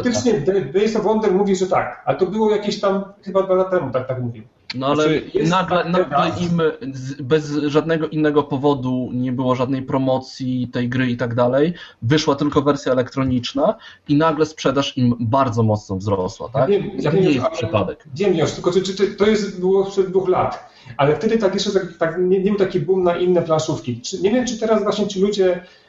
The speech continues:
Speaker 1: y, mając ty-, tyle tytułów elektronicznych, y, chce im się,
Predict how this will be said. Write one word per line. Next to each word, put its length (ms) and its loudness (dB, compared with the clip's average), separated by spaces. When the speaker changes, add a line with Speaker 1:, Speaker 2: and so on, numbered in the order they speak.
Speaker 1:
y, 480 2
mając 480 0
ty-, 300 0
tyle 180 0
tytułów 380 0
elektronicznych, 640 0
y, 260 -2
chce 300 -2
im 160 2
się, 200 -8